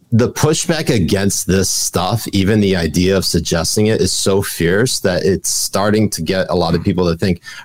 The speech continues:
"All right, why are they pushing back so hard against these ideas? All they have to do is just not pay attention." And instead, they're giving it even more attention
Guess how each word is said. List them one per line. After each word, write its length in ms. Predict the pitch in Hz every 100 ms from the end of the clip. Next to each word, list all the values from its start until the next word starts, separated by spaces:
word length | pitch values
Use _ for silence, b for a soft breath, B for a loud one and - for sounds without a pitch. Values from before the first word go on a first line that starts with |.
| -
"All 80 | 117
right, 320 | 113 101 85 b b b
why 340 | - 98 95 117
are 140 | 170
they 120 | 165
pushing 460 | 131 - 120 - 87
back 320 | 73 92 95
so 340 | - - 98 95
hard 480 | - 80 80 101
against 400 | 107 76 90 87
these 160 | 92 85
ideas? 440 | 85 76 82 95
All 180 | 85 92
they 120 | 110
have 180 | 117 117
to 80 | 98
do 180 | 85 90
is 100 | 82
just 180 | 87 -
not 260 | 85 82
pay 160 | - 87
attention." 680 | 76 - 90 - 76 73 - B B
And 120 | 101 98
instead, 440 | 90 - 120 92
they're 100 | 95
giving 380 | 101 101 98 92
it 160 | 87
even 240 | 95 90 85
more 240 | 98 139
attention 720 | 131 - 95 85 98 92 82